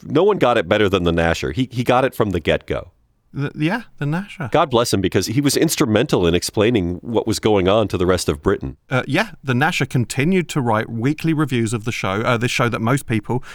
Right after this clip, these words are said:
Speaker 2: you know, with their rather cloistered thinking, we should say, uh, assumed no longer existed.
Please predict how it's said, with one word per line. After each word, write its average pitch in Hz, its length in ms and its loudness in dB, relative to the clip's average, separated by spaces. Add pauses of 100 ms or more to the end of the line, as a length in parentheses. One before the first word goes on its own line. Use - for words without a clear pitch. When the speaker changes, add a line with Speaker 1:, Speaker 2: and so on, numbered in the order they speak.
Speaker 2:
you 135 80 -4
know, 120 80 0
with 117 140 0
their 120 80 0
rather 120 240 0
cloistered 143 460 -2
thinking, 127 480 -2
we 113 80 0
should 107 240 -6
say, 117 260 -4
uh, 131 200 0 (280)
assumed 131 560 -2 (160)
no 110 240 0
longer 120 600 -2
existed. - 640 -10